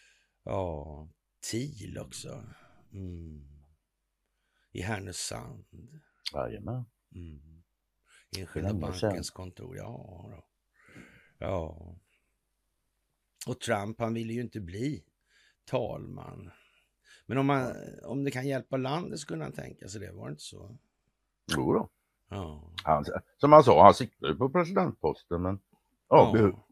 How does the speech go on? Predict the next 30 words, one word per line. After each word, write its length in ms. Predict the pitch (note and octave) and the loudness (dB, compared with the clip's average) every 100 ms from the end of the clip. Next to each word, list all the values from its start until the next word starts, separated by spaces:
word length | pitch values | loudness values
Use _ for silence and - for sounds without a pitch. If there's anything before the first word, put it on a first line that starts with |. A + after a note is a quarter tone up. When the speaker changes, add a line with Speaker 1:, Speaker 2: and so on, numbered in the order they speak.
| _ _ _ - | _ _ _ 2
Speaker 2:
behövs 320 | G#2 A2+ - | 10 10 10
det 80 | - | 2
en 60 | A2+ | 4
kortare 340 | F3 - B2 | 4 8 8
stund 300 | - F2+ C2 | 8 0 0
så 340 | - G2 C3 | -6 -6 -6
hade 260 | B2 - C#3+ | -6 -4 0
han 100 | A2 | 0
Speaker 1:
Mm. 120 | G#2 | 0
Speaker 2:
kunnat 200 | E2+ E2 | -4 -4
tänka 280 | A2 G#2 F#2+ | -6 -6 -8
sig 160 | - G2+ | -4 -4
att 200 | G2 - | -4 -8
ställa 280 | - G#2+ | -6 -2
upp 120 | G#2+ - | -4 -6
som 140 | G#2 | -6
talman. 380 | C3 B2 A2 A#2+ | -2 0 0 0
Speaker 1:
Mm. 400 | G#2+ G2 F#2 A2 _ _ _ _ _ _ _ _ _ _ _ _ _ _ - | -2 -6 -12 -18 _ _ _ _ _ _ _ _ _ _ _ _ _ _ -8
Speaker 2:
Hyra 340 | E3 - C#2+ | -8 -6 -6
skulle 160 | - G#2+ | 0 0
jag 240 | D2 C#2 | 0 -2
Speaker 1:
Faktiskt, 280 | D2 C3+ - | -2 -4 -10
Speaker 2:
göra. 60 | |
Speaker 1:
alltså. 200 | - - - - _ | -16 -16 -18 -20 _
Mm. 560 | G#2+ F#2+ E2 D#2 D#2 E2+ F#2 _ _ _ _ _ _ _ _ _ _ _ _ - _ _ _ _ _ _ _ _ _ _ | -12 -10 -10 -14 -16 -20 -20 _ _ _ _ _ _ _ _ _ _ _ _ -20 _ _ _ _ _ _ _ _ _ _
Det 380 | - - - - | -16 -12 -10 -10
är 40 | |
speciellt, 800 | - - - - - - - _ - | -14 -16 -14 -12 -12 -12 -16 _ -18
alltså. 300 | - - G2 | -14 -14 -10
Vad, 220 | G#2+ B2+ | -6 -6